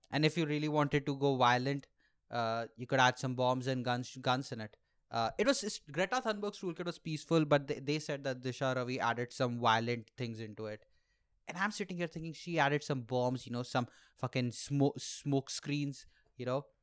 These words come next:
some grenades. And I'm like, "Where the fuck is this little girl getting hold of all this ammunition?" <laughs> You know what I mean?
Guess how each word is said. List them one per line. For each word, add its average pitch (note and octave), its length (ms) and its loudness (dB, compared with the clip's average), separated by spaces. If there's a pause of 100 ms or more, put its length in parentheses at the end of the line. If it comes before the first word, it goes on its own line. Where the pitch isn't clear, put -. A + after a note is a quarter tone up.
(140)
some C3 180 -4
grenades. C#3 720 6 (500)
And D3 120 -12
I'm G3 40 -10
like, A3 140 -6
"Where - 260 -10
the A#4 100 -2
fuck - 360 -2
is F#4 120 -4
this F4+ 220 -4
little C4+ 280 0
girl B3 240 2
getting A3+ 300 0 (100)
hold G3 200 0
of G3+ 140 -4
all E3 100 2
this F3 180 -2 (100)
ammunition?" D3 520 -2 (420)
<laughs> - 460 -8
You - 60 2
know F3 80 0
what F#3+ 160 4
I F3+ 80 4
mean? E3+ 240 -4